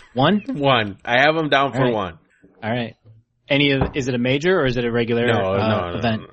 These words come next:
Speaker 2: no, no. He's not, he's not major ready. But he
Speaker 1: Okay.
Speaker 2: can compete with one of these fields that has only two or three legit contenders.
Speaker 1: Kind of like an open where everybody's just trying to maybe qualify
Speaker 2: Absolutely.
Speaker 1: for a major?
Speaker 2: Yep,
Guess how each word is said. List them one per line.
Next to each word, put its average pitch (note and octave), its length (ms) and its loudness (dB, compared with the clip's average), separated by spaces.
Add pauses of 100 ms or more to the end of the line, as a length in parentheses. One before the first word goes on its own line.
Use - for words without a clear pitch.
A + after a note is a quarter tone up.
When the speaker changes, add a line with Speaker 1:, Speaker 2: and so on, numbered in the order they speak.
Speaker 2:
no, F2 100 -14
no. F2+ 60 -16
He's G#2 160 -8
not, G#2 200 0
he's G#2+ 140 -6
not G#2 200 -4
major F2 300 -8
ready. - 140 -20 (320)
But A2+ 180 0
he C3 100 2
Speaker 1:
Okay. A2 80 0
Speaker 2:
can C#3+ 160 0
compete B2 480 -2
with A#2 200 -2
one A#2 200 -2
of A2+ 80 -4
these A#2 200 -4
fields A2+ 380 -2
that A2 140 0
has G#2+ 240 0
only A2 460 -4 (320)
two C3 180 0
or A2+ 80 0
three G#2+ 280 -6
legit G2+ 380 -4
contenders. - 640 -12 (280)
Speaker 1:
Kind C3 180 2
of B2+ 60 2
like B2+ 280 2
an D3 160 -2
open C#3 440 2
where C3 140 2
everybody's B2 460 0
just A2+ 200 -6
trying A#2+ 320 -2
to A#2 160 -4
maybe A2+ 240 0
qualify A2+ 640 4
Speaker 2:
Absolutely. F2 120 -4
Speaker 1:
for A#2 120 -2
a A2+ 40 0
major? A#2+ 440 0
Speaker 2:
Yep, G2+ 240 0